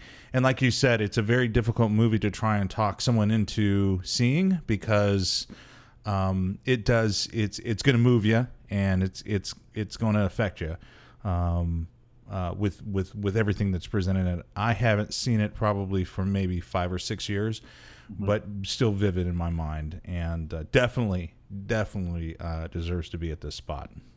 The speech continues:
Speaker 2: It's, it, it haunts me in so many ways. It, uh, my, Jeff knows this, my favorite songwriter, Bruce Springsteen, has a, a, a song called The Ghost of Tom Joad, where he literally quotes that speech at the end of it.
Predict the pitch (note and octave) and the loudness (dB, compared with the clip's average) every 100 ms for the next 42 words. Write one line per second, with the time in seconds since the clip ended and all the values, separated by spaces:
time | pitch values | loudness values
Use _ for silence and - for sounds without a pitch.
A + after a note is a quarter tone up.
0 | - _ - - - A2+ - - - - | -20 _ -20 -20 -4 -4 -2 -6 -10 -14
1 | - - - - - - - B2+ A2 A#2+ | -20 -20 -20 -20 -20 -12 -2 -2 2 2
2 | A2+ A2+ B2+ B2+ - C3+ C3 B2 - B2+ | 2 4 2 2 2 2 4 4 2 2
3 | B2+ A#2 A#2 A#2 B2 B2 - G#2+ F#2+ - | 4 2 4 4 4 2 0 -2 -2 -2
4 | G2 F#2 F2+ G2+ G2+ G#2 - - - - | 0 0 0 2 4 2 0 -18 -20 -16
5 | F#2 G#2 F#2+ A2 G#2 G#2+ - F#2+ G2 G#2 | -4 -2 2 2 2 2 0 -2 0 0
6 | G2 F2 - - - A2 G#2 G#2 A2 F#2+ | 2 -2 -4 -20 -2 2 4 4 2 2
7 | F2+ - G2 G2 - G#2 G2+ G#2 F2 F#2 | 0 0 -2 -2 -2 -2 0 0 -2 -4
8 | F2+ F2+ E2+ - D#2+ - G2+ G2 - G2+ | -2 -4 -4 -6 -4 0 2 2 2 2
9 | G2 E2+ F#2 - G2 - G2 G2 A2 G#2 | 2 0 0 -2 -6 -2 0 2 4 2
10 | E2+ F2+ G2 G2 G2 G2+ F#2+ F#2+ - A#2+ | 0 -2 -2 0 0 2 2 0 2 2
11 | G#2+ - - F2 - - B2 A2 F2+ G2 | 2 0 -6 -6 -6 -2 0 0 -4 -2
12 | G#2 A#2 F#2 D#2+ D#2 | 0 2 0 -4 -8